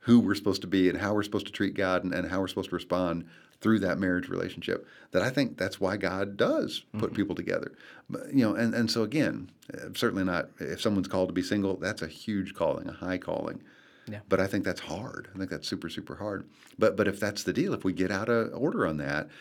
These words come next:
Speaker 1: and we go, "Well, I'm gonna focus on me so that I'll be the most attractive potential." No, now we've missed it again.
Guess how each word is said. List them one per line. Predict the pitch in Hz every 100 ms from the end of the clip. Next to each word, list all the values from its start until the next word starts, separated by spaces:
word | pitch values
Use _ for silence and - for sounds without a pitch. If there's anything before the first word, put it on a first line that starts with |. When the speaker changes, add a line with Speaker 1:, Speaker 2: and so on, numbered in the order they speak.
| - 90
Speaker 1:
and |
we | 92
go, | 85
"Well, | 90 90
I'm | -
gonna | 95
focus | 110 104 -
on | 87
me | 90 107
so | 92 80
that | 85
I'll | 95
be | 95
the | 82
most | 87 -
attractive | - - 87 85 80
potential." | - 98 82 - -
No, | 180 131 90 98 107 - - - -
now | 120
we've | 120
missed | 104 101
it | 98
again. | 107 226 -